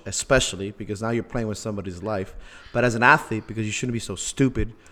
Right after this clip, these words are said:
that you trust your, your life with somebody without giving them proper guidelines. So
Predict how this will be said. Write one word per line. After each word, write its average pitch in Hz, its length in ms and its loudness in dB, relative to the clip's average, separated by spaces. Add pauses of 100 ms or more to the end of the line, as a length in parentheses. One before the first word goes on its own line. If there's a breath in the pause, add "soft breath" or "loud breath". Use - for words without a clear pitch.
(320 soft breath)
that - 180 -4
you 120 60 0
trust 123 320 4
your, 117 160 -2
your 117 140 0
life 117 260 2
with 113 80 -4
somebody 110 440 0
without 107 400 -2
giving 110 220 -2
them 101 80 -2
proper 92 320 8
guidelines. 92 500 -8
So 92 220 -6